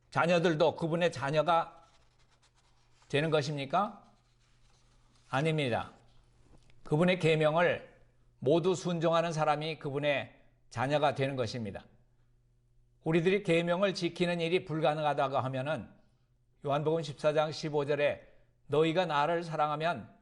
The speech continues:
나의 계명을 지키리라." 하고 그렇게 말씀하셨겠습니까? 하나님께서는 그분의 자녀가 온전하게 되기를 요구하십니다. 실물교훈 삼백이십육 페이지를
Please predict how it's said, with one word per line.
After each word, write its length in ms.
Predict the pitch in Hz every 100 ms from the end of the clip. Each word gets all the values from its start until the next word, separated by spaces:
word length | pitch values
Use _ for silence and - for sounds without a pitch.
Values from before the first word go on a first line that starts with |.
| _ _
나의 320 | 127 143 170
계명을 520 | 165 160 160 165 165 131
지키리라." 580 | 165 160 175 165 165
하고 540 | 156 156 160 147 - -
그렇게 680 | 170 170 170 180 165 - - -
말씀하셨겠습니까? 1200 | 135 151 170 143 131 147 131 - 113 101 127 185 - _ _ _ _ _ _ _ _ _ _
하나님께서는 760 | 151 156 151 151 151 160 147 - - - - _ _ _ -
그분의 380 | 139 156 165
자녀가 580 | 147 139 147 143 147 131
온전하게 560 | 117 139 156 165 160 160
되기를 640 | 151 139 147 170 123 - _ _ -
요구하십니다. 760 | 143 151 156 135 135 113 85 - _ _ _ _ _ _ _ _ _ _ _ _ _ _ _
실물교훈 640 | - 160 151 147 156 175
삼백이십육 960 | 175 143 143 156 165 127 120 147 131 131
페이지를 600 | 127 120 135 170 -